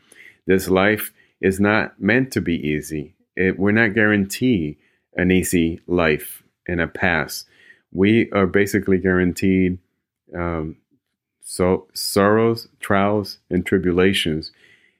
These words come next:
in pursuit of, of you, Lord, in pursuit of, of you, Father God. And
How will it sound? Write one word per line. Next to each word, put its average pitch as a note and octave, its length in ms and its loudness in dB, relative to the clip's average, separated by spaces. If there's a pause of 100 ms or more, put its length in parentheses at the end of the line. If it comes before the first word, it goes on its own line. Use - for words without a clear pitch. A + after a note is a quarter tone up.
(280)
in F2 600 2 (140)
pursuit G#2 720 0 (640)
of, E2 640 0 (720)
of F2 180 -4
you, F2+ 220 2
Lord, C#2+ 420 -2
in F2 160 -4
pursuit G2+ 600 2
of, E2+ 420 -2 (120)
of E2 180 -12
you, E2+ 340 2
Father D2+ 340 -2
God. D2 360 -6 (720)
And E2 580 0